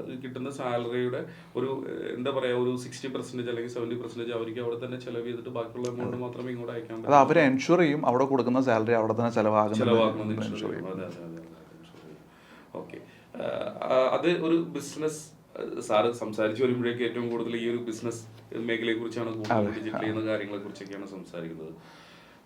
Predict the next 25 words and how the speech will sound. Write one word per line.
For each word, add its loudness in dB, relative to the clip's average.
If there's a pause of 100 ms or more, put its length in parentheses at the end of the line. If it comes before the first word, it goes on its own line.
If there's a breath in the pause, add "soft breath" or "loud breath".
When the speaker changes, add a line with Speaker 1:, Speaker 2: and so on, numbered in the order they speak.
Speaker 1:
ആ, 4
ഒരു -2
പട്ടാളക്കാരൻ 6 (100)
എന്നുള്ള 0
നിലയിൽ -4
Speaker 2:
ഉം. -6 (280)
Speaker 1:
ഈ -4
വയനാട് 2
നടന്ന -4
ദുരന്തം, -6
Speaker 2:
ഉം. -12 (200)
Speaker 1:
അവിടെ, -2 (400 loud breath)
ആ, -6 (180)
കുറേ, 0 (320)
ആ, -8 (720)
പട്ടാളക്കാർ -4
വന്നിട്ട് -6 (380 loud breath)
അവിടെ -4
രക്ഷാപ്രവർത്തനത്തിനും -8
മറ്റു -4
Speaker 2:
ഉം. -4
Speaker 1:
കാര്യങ്ങൾക്കൊക്കെ -8 (500 loud breath)
ഒരുപാട് 6
എഫേർട്ട് -4
ഇട്ടിട്ടുണ്ട്. -16